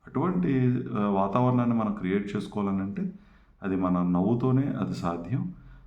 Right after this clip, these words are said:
అటువంటిది మనం ఎప్పుడు కూడా ప్రాక్టీస్ చేయడానికి ప్రయత్నం చేయాలి. అంటే భాష మీద పట్టు ఉండాలి, నీ ఎమోషన్స్‌ని నువ్వు బ్యాలెన్స్ చేసుకునే విధంగా ఉండాలి. అలాగే నీ బాడీ లాంగ్వేజ్ ఎదుటి వ్యక్తి కనిపించినప్పుడు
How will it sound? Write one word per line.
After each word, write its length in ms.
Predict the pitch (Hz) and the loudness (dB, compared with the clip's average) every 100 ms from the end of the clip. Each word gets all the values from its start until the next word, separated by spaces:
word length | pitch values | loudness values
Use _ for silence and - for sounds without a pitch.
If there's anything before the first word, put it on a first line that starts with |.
| - | -8
అటువంటిది 460 | 95 156 190 180 139 | -2 2 2 4 2
మనం 420 | 120 110 104 104 | 2 2 2 0
ఎప్పుడు 300 | 101 - 123 | -2 0 0
కూడా 180 | 123 113 | 0 -2
ప్రాక్టీస్ 600 | - 92 92 117 104 - | -2 -2 -2 -4 -4 -4
చేయడానికి 760 | 95 92 92 92 92 87 87 - 95 | -2 -2 -4 -2 -2 -2 -4 -8 -6
ప్రయత్నం 340 | 90 90 98 | -4 -2 -2
చేయాలి. 380 | 85 - - - - _ _ _ _ _ _ 110 | -2 -4 -8 -12 -16 _ _ _ _ _ _ -2
అంటే 180 | 127 208 | 0 2
భాష 440 | - 82 87 131 | 0 0 0 2
మీద 180 | 131 143 | 2 2
పట్టు 340 | - - - | 0 -2 0
ఉండాలి, 500 | 131 113 104 101 98 - - - - - 104 | 0 0 -2 -6 -8 -12 -18 -20 -20 -8 0
నీ 80 | |
ఎమోషన్స్‌ని 840 | 104 101 131 165 170 160 147 143 139 | 2 4 6 4 4 2 0 0 2
నువ్వు 180 | 131 | 2
బ్యాలెన్స్ 460 | 104 101 113 120 123 | 2 2 2 0 0
చేసుకునే 320 | 110 - 113 113 | -2 -2 -2 0
విధంగా 400 | 101 101 107 104 | 0 0 0 0
ఉండాలి. 420 | 92 87 80 - - - _ - - - | 0 -2 -4 -8 -14 -20 _ -20 -14 -4
అలాగే 180 | 135 165 | 0 2
నీ 100 | 143 | 4
బాడీ 340 | 120 123 151 | 4 4 4
లాంగ్వేజ్ 400 | 151 139 135 123 | 4 4 4 4
ఎదుటి 240 | 113 107 | 2 0
వ్యక్తి 260 | 123 117 117 | 0 0 -4
కనిపించినప్పుడు 1040 | 110 110 104 131 127 120 104 90 80 82 | -2 -2 0 2 2 0 -2 -4 -8 -8